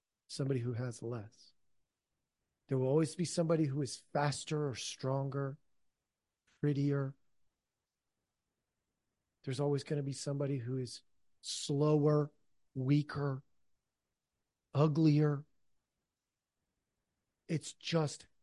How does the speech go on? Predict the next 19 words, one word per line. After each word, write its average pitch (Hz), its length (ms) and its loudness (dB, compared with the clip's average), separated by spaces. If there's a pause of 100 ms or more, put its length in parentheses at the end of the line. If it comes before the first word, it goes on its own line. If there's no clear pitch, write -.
(140)
how 139 380 0
it 110 100 -10 (180)
works, 143 580 -2
folks. - 520 -16 (2750)
And 135 100 0
I 160 60 6
really, 151 640 6 (140)
really 147 400 0
hope 131 340 -2
you're 135 100 -4
hearing 127 440 -4
my 120 120 -6
message 113 540 -10
today. 110 220 -16 (1700)
Whether 165 220 6
you 165 240 4
have 175 440 6
a 127 60 -6
patriarchal 127 1000 -4